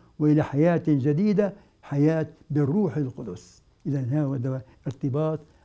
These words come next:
العنصرة والقيامة. إذن حدث العنصرة وحلول الروح القدس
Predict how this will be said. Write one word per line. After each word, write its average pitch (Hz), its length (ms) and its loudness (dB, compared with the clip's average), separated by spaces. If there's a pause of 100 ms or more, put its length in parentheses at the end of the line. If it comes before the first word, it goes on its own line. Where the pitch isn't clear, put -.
(120)
العنصرة 139 720 -6 (400)
والقيامة. 117 540 -10 (840)
إذن 151 260 4
حدث 208 320 4
العنصرة 196 800 2
وحلول 196 340 2
الروح 185 240 4
القدس 180 460 0